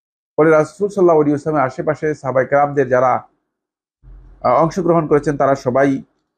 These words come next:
আল্লাহ রাসূল সাল্লাল্লাহু আলাইহি ওয়াসাল্লামের কাছেই তারা, আহ, নিজেদের প্রশান্তি, মানসিক স্বস্তি, আহ, লাভ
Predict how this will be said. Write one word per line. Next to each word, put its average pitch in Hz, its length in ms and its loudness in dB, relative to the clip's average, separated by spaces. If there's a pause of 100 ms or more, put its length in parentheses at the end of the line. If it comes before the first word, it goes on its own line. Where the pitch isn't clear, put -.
(380)
আল্লাহ 147 180 4
রাসূল 143 240 -2
সাল্লাল্লাহু 139 320 -2
আলাইহি 123 140 -2
ওয়াসাল্লামের 131 540 -2
কাছেই 135 520 -2 (800)
তারা, 131 260 2 (920)
আহ, 120 640 0
নিজেদের 131 600 -4
প্রশান্তি, 135 680 -6 (760)
মানসিক 151 440 -2 (960)
স্বস্তি, 170 580 -2 (800)
আহ, 127 220 0
লাভ 127 160 2